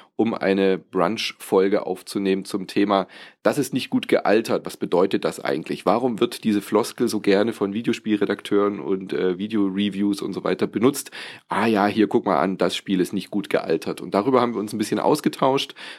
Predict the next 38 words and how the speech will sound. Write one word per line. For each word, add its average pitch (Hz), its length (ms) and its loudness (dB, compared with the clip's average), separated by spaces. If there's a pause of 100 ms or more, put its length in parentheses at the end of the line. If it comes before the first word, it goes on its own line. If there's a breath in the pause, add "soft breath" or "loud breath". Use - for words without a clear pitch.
versucht 110 420 0
ein 95 140 0
bisschen 107 420 -2
zu 101 380 -2
analysieren, 120 800 2
warum 98 340 -2
man 165 160 0
diesen 156 240 -2
Satz 147 240 -2
sagt, 151 220 -2
was - 160 0
es - 80 -4
denn 110 140 4
eigentlich 107 300 0
überhaupt 101 180 -2
bedeutet 117 580 2 (320 loud breath)
und 101 160 -4
dann 92 140 2
auch 113 160 0
herauszufinden 107 760 -2
anhand 104 240 -2
von 104 140 -4
ein 92 80 -14
paar 107 180 0
Beispielen, 101 680 2 (340 loud breath)
ist - 160 -4
es 101 60 -4
überhaupt 98 220 2
gerechtfertigt 104 840 -2
zu - 120 -2
sagen, 92 320 2
ein - 140 -6
Spiel 95 240 -4
ist - 120 -4
nicht - 200 -8
gut 98 160 -8
gealtert - 520 0
oder 104 380 2